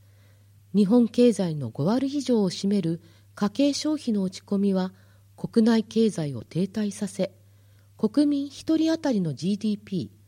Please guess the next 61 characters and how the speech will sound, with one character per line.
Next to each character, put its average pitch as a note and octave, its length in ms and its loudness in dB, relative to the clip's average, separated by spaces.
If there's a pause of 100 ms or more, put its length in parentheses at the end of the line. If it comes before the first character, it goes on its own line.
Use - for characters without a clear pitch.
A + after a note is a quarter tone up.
(360)
ー、 F#3+ 120 -2
国 B3+ 180 -2
内 C#4 160 -2
総 C4+ 240 -2
生 C4+ 200 0
産 E3+ 300 -4
は C#3+ 220 -6 (460)
ジ G#3+ 160 2
ー A3 40 4
セ G#3+ 200 0
ブ E3 160 -2
ン C3+ 100 -8
で B2 220 -6 (160)
ア D#3 100 -4
メ G#3 140 2
リ A#3+ 100 -6
カ B3+ 120 0
に A#3+ 120 0
次 A3+ 260 -4
ぐ G3+ 100 -4 (180)
第 A#3+ 280 2
二 A#3+ 260 0
位 - 40 -2
だ F3+ 100 -2
っ - 40 -10
た - 180 -6
も D3+ 100 -4
の D#3 140 -4
が、 B2 180 -12 (480)
現 G3+ 280 4
在 D3+ 200 -4
で B2 120 -8
は A2 100 -10
最 G3 260 -6
下 B3+ 140 -6
位 B3+ 80 -4
と F3 140 -6
な C#3+ 100 -6
っ - 60 -14 (140)
た。 - 80 -16 (1700)
一 G3+ 140 -2 (140)
方 D#4+ 200 4
で、 F#3 280 0 (360)
大 A#3 240 2
企 B3 200 -6
業 F3+ 240 2
は C3 180 -10 (420)
利 A3 160 6
益 F#3 240 2
と B2+ 140 -8
内 D#3 260 0
部 C#4+ 140 2
留 C#4 200 4
保 F3 200 -2
を B2 60 -4
急 C4+ 320 -2
膨 D4 200 4
張 F3+ 220 -2
さ - 160 -8
せ - 140 -12
た。 - 180 -12